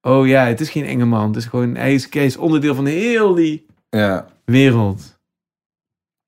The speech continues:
Speaker 1: En daarom
Speaker 2: Ja.
Speaker 1: zitten we hierin.
Speaker 2: Ja.
Speaker 1: Snap je?
Speaker 2: Ja.
Speaker 1: Ja, het is, eh, ik bedoel, ik, ik uit alleen mijn wens. En het is aan, aan jou of anderen om die, om daar invulling aan
Speaker 2: Denk
Speaker 1: te
Speaker 2: je?
Speaker 1: geven.
Speaker 2: Zou je dat niet zelf, eh,
Speaker 1: Nee, ik, ik, ik ben gestopt met, eh, met, eh,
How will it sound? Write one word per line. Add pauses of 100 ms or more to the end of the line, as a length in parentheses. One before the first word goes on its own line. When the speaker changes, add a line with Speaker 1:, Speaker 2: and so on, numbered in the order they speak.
(100)
Speaker 1:
En
daarom
Speaker 2:
Ja.
Speaker 1:
zitten
we
hierin. (140)
Speaker 2:
Ja.
Speaker 1:
Snap
je? (380)
Speaker 2:
Ja. (2000)
Speaker 1:
Ja,
het
is,
eh,
ik
bedoel,
ik,
ik
uit
alleen
mijn
wens.
En
het
is
aan,
aan (120)
jou
of
anderen
om
die,
om
daar
invulling
aan
Speaker 2:
Denk
Speaker 1:
te
Speaker 2:
je?
Speaker 1:
geven.
Speaker 2:
Zou
je
dat
niet
zelf,
eh,
Speaker 1:
Nee,
ik,
ik,
ik
ben
gestopt
met,
eh,
met,
eh,